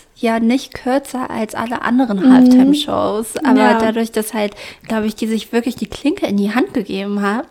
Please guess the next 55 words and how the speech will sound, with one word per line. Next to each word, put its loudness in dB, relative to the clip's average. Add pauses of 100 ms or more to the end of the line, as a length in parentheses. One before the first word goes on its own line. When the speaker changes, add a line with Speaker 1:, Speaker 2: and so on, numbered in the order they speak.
(100)
Speaker 2:
Mhm. 6
Speaker 1:
war's -4
so, 0 (840)
oh -12
mein 2
Gott, -4 (100)
was -8
passiert -2
als -2
nächstes? 0
Wer -6
kommt -12
als -6
nächstes? 6
Speaker 2:
Mhm. 6 (140)
Speaker 1:
Was -4
performt -2
der 0
Nächste? -2
Also -4
du -8
wusstest -4
ja, -6
okay, -8
Eminem -2
ist -6
dabei, -6
Kendrick -6
Lamar -2
ist -6
dabei, -4
aber -2
welche -4
Songs -2
werden -4
Speaker 2:
Ja, 2
Speaker 1:
die -10
da -2
bieten? -10
Speaker 2:
das -4
war, 4
glaub 0
ich, -2
auch -2
so -2
das -6
Größte, 2
das -2
Speaker 1:
Mhm. 6
Speaker 2:
Aufregendste 4
vorher, 0
welche 2
Songs 0
kommen. 6
Speaker 1:
Mhm. 2